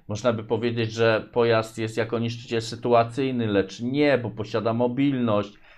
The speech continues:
ale ta mobilność wpływa na to, że przez czas skupiania tego działa w ruchu ono nic nie jest w stanie trafić.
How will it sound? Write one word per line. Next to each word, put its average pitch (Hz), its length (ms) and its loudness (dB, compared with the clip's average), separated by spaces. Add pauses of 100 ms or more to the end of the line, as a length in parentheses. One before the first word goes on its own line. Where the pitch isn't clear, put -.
(100)
ale 131 180 4
ta 143 180 2
mobilność 139 680 -2
wpływa 127 340 0
na 151 240 0
to, 120 400 0 (360)
że 123 460 4
przez 123 480 -4 (160)
czas 147 360 0
skupiania 143 600 2
tego 117 240 0
działa 113 360 2
w 104 80 -4
ruchu 120 600 0 (340)
ono 113 260 0
nic 139 360 -4
nie 123 100 -2
jest 104 160 -2
w - 60 -18
stanie 104 380 0
trafić. 87 540 0